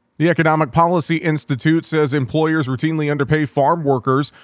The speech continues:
among other workplace violations, but federal investigations into problems like these have dropped to an all-time low. The Institute says that's likely because of funding and staffing constraints.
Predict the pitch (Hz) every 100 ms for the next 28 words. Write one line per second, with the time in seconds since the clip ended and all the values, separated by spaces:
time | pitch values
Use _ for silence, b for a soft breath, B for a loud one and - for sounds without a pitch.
0 | B 135 147 147 139 139 123 131 - 143
1 | 135 127 135 127 131 147 147 139 147 120
2 | 101 139 139 143 127 123 135 - 117 139
3 | - 127 123 117 135 123 127 120 117 113
4 | 151 156 139 127 B B B 143 120 151
5 | 151 - 151 139 139 - 143 139 131 151
6 | 139 117 b b b 131 139 135 - 107
7 | 131 101 131 113 131 123 135 135 131 117
8 | 131 120 113 - 139 143 127 120 - 123
9 | 147 147 120 101 - 107 107 123